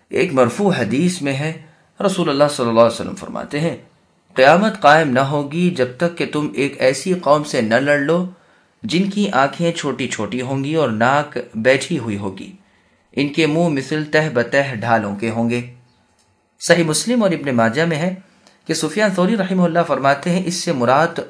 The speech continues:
ترک کے لوگ ہیں۔ ایک حدیث میں ہے کہ تمہیں ایک قوم سے جہاد کرنا پڑے گا جن کی جوتیاں بالوں دار ہوں گی۔ ابو ہریرہ رضی اللہ عنہ فرماتے ہیں اس سے مراد کرد کے لوگ ہیں۔ پھر آگے اللہ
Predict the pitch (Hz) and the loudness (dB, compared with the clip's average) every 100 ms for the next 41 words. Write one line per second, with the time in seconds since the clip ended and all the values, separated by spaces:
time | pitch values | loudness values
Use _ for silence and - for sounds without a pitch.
0 | - _ _ 240 233 - 123 107 110 113 | -16 _ _ -2 -2 -2 -2 -2 -2 -2
1 | 131 143 - _ _ _ - 151 151 139 | -6 -8 -14 _ _ _ 2 2 2 0
2 | 151 156 160 180 180 175 143 165 175 147 | 0 0 0 0 0 -2 -2 -2 0 -2
3 | 170 175 131 143 147 143 120 120 123 120 | -2 -2 2 2 0 -4 -2 2 2 2
4 | 107 117 123 135 139 160 180 160 156 160 | 0 2 2 0 0 0 0 0 -4 -4
5 | 135 143 143 160 170 127 123 127 127 107 | -2 -2 -2 0 2 6 6 6 0 -2
6 | 120 110 117 120 135 - - _ _ _ | -2 -2 -2 -2 -2 -8 -18 _ _ _
7 | _ _ 127 175 180 190 226 214 180 190 | _ _ 4 6 6 4 2 0 0 4
8 | 196 190 147 147 151 185 180 196 202 - | 4 4 2 4 4 2 0 0 -2 -4
9 | - 131 120 123 156 151 127 - 139 127 | -4 0 2 4 2 -2 0 2 2 0
10 | 123 113 123 127 135 - - _ _ _ | -2 0 2 0 -4 -8 -18 _ _ _
11 | _ _ _ - 123 139 190 185 | _ _ _ -2 4 4 6 6